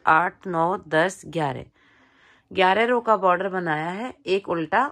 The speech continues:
और एक सीधा। आप यहाँ पे बॉर्डर किसी तरीके का डाल सकते हैं। अब देखिए हम उल्टी रो पे हैं, जहाँ से हम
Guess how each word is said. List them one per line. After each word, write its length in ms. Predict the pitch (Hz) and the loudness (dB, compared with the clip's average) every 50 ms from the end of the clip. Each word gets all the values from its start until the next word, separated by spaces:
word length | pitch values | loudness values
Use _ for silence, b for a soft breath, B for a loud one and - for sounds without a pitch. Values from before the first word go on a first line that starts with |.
| - - | -6 -4
और 180 | - 208 208 - | -2 -2 -2 0
एक 260 | - 185 220 226 - | -2 -4 -4 -6 -10
सीधा। 440 | - - 226 196 156 165 151 135 131 b b b b b b b b b _ - | -16 -12 -12 -10 -10 -10 -12 -12 -14 b b b b b b b b b _ 0
आप 300 | - - 214 220 220 240 | 2 2 2 2 2 2
यहाँ 200 | 220 196 180 180 | 2 2 2 2
पे 140 | 214 220 196 | 0 -2 0
बॉर्डर 300 | 175 170 165 165 190 226 | 2 2 2 2 0 -6
किसी 320 | 220 - 220 196 - 226 214 | -8 -8 -10 -8 -6 -8 -6
तरीके 460 | - 196 175 165 175 165 - 180 175 156 | -4 -6 -6 -6 -8 -12 -10 -10 -10 -6
का 160 | - 196 208 | -4 -4 0
डाल 240 | 196 185 151 143 147 | 2 2 2 2 0
सकते 400 | 147 - 147 - _ - - 160 | -4 -12 -16 -16 _ -12 -10 -10
हैं। 280 | 170 175 196 226 302 320 b b b b b b b b b b - | -8 -8 -10 -10 -12 -14 b b b b b b b b b b 0
अब 220 | - 220 240 220 190 | 2 2 2 0 -2
देखिए 420 | 190 175 165 - - 190 185 220 | -4 -4 -4 -4 -6 -6 -6 -6
हम 260 | 226 214 202 202 208 156 | -6 -2 -2 -2 -2 -2
उल्टी 320 | - 180 185 185 214 202 | -4 -4 -4 -2 -2 -2
रो 120 | 180 165 147 | -2 -2 -2
पे 140 | - - 135 | -4 -6 -12
हैं, 300 | 139 143 143 147 139 143 | -12 -12 -14 -16 -16 -10
जहाँ 280 | 147 170 160 160 175 185 | -6 -4 -4 -4 -4 -4
से 180 | - 247 247 | -4 -6 -6
हम 320 | 233 226 226 262 320 403 | -2 0 0 0 -2 -4